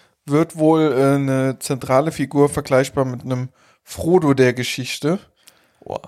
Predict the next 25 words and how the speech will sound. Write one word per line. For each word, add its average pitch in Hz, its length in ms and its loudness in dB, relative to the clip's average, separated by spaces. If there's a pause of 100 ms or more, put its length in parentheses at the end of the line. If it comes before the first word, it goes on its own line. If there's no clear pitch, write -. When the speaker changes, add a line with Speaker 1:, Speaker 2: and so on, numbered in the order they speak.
(120)
Speaker 1:
Oh, 185 160 2
der 127 180 6
Ringträger. 113 840 -2
Speaker 2:
Der 143 140 -6
Ring, 156 180 -8
ihn 165 240 -12
zu - 140 -10
knechten. 170 640 -10
Speaker 1:
Ja. 135 380 -4 (1500)
Ähm, 143 640 2 (260)
Simu 143 640 2
Liu, 139 400 0 (380)
also 120 300 -2
Shang-Chi, 131 540 -6 (440)
kehrt 165 160 0
auch 165 140 2
wieder 175 200 -2
zurück. 190 380 -4
Speaker 2:
Mhm. 143 280 -4 (160)
Speaker 1:
Florence 139 420 2
Pugh 220 380 -2 (100)
als, 131 400 0
äh, - 260 -12
Yelena 135 580 2
Belova. 131 560 0